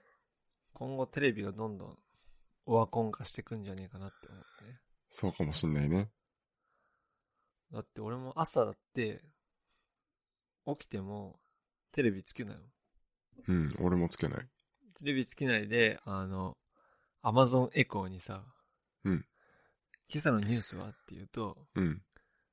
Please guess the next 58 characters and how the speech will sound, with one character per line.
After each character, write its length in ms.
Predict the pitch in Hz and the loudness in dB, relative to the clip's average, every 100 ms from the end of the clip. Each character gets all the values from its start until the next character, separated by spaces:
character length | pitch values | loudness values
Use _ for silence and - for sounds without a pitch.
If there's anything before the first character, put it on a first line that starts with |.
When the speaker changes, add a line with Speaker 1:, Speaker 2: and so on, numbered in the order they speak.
| _ | _
Speaker 1:
あ 180 | - 101 | -14 -12
の、 240 | 95 95 - | -12 -14 -8
ニ 120 | 147 | 0
ュ 20 | 135 | 2
ー 20 | |
ス 160 | - 101 | 2 -4
流 60 | 107 | -6
し 60 | 101 | -6
て 80 | - | -10
く 120 | 104 | -16
れ 40 | |
る 100 | 98 | -18
ん 80 | 101 | -18
だ 80 | - | -20
よ。 80 | 127 _ _ _ - | -20 _ _ _ -4
Speaker 2:
う 40 | |
ん。 220 | 90 78 98 _ _ _ _ | -2 -2 -8 _ _ _ _
Speaker 1:
そ 100 | 127 | -4
れ 80 | 131 | -4
聞 100 | - | 0
き 80 | |
な 80 | 139 | 2
が 60 | 113 | 2
ら 60 | |
歯 120 | 95 110 | 0 -4
磨 200 | 107 98 | -4 -8
き 100 | - | -10
し 80 | |
た 100 | - | -10
り 60 | 107 | -12
と 100 | 107 | -18
か、 360 | - 110 110 _ _ _ _ _ _ _ _ _ _ _ - 185 - | -16 -16 -16 _ _ _ _ _ _ _ _ _ _ _ -20 -8 2
「今 120 | 127 | 4
日 40 | |
の 60 | 104 | 4
天 200 | 117 110 | 0 -2
気 100 | 110 | -4
は？」 120 | 135 | -4
っ 20 | 151 | -6
て 60 | - | -10
言 100 | - | -16
う 40 | |
と、 220 | - - - _ - | -14 -16 -18 _ -14
天 180 | 120 104 | -12 -12
気 100 | 101 | -12
を 80 | |
教 180 | 101 - | -10 -10
え 20 | |
て 100 | 98 | -12
く 120 | 104 98 | -16 -16
れ 60 | |
る 100 | 98 | -10
し。 320 | - 113 104 _ _ _ _ _ _ _ _ _ _ _ _ _ _ - | -10 -10 -14 _ _ _ _ _ _ _ _ _ _ _ _ _ _ -18
だ 100 | 104 | -14
か 80 | 95 | -14
ら 100 | 95 | -14
も 380 | 95 90 120 | -16 -16 -20
う、 720 | _ _ _ _ _ _ _ | _ _ _ _ _ _ _